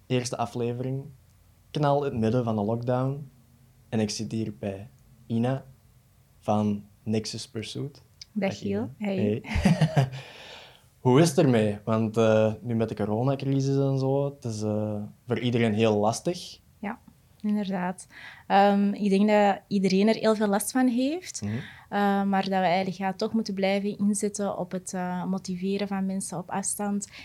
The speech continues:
Speaker 2: En ook toch die, eh, binding met bedrijf, eh, met de collega's sterk moeten houden. En vandaar dat ik het echt wel heel belangrijk vind om, ehm,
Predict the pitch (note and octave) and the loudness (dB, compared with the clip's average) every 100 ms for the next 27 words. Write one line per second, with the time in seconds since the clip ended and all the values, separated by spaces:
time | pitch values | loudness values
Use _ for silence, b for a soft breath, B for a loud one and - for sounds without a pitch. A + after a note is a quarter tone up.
0 | B B F#3+ - G3+ G#3 - F#3+ F#3 F#3+ | B B -6 -2 0 -2 -4 -4 -4 -4
1 | F#3+ F#3 - F3+ F3+ F3 F#3 G3 F#3 F#3+ | -4 -4 -4 -4 -6 -6 -2 0 0 -2
2 | F3+ F3+ E3 F3+ F#3 F#3+ - - F3+ F3+ | -2 -6 -6 -2 -2 -2 -6 -12 -8 -6
3 | F3 E3+ F3 F3+ F#3 F3+ F3+ F#3+ F#3 F#3 | -6 -6 -6 -8 -6 -6 -4 -4 -4 -6
4 | - G3 G#3+ A3+ A3 G#3 G#3+ A3 A3 A3+ | -4 -4 -2 -4 -2 -4 -2 -2 -4 -6
5 | B B B B - F#3+ F3+ F3+ F3 F#3 | B B B B -4 -2 2 2 2 2
6 | F3+ - F#3 G3+ F#3 F3+ F3+ F3 F3 F#3 | -4 -8 -6 -4 -2 0 -2 -2 -4 -4
7 | F#3+ - G3+ G3 - F3+ F3 F3 E3 E3+ | -6 -6 -4 -2 -4 -4 -2 -4 -6 -6
8 | E3+ | -6